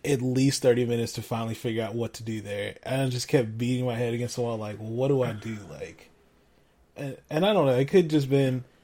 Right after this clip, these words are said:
I, I still had an issue with the game just being too dark, and I,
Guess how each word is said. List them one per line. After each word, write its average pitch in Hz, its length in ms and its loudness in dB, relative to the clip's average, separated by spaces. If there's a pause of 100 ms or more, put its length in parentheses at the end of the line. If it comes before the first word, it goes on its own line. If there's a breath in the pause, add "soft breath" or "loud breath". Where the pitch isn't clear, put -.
(460 soft breath)
I, - 200 -6
I 165 100 4
still 175 340 6
had 143 180 6
an 120 100 2
issue 127 560 2
with 123 560 2
the 123 120 0
game 131 260 2
just 117 160 -2
being 123 180 0
too 139 200 4
dark, 110 320 2
and 117 100 -4
I, 120 60 -4